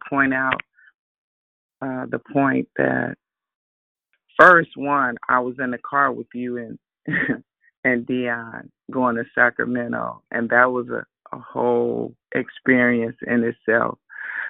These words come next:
to watch how you guys, um, communicated with each other and how relaxed you were.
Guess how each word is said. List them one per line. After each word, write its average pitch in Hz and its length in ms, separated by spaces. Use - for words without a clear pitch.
to 127 100
watch 123 400
how 123 120
you 123 240
guys, 120 540
um, 120 520
communicated 127 1000
with 123 200
each 120 340
other 120 460
and 120 220
how 117 440
relaxed 127 720
you 127 160
were. 123 580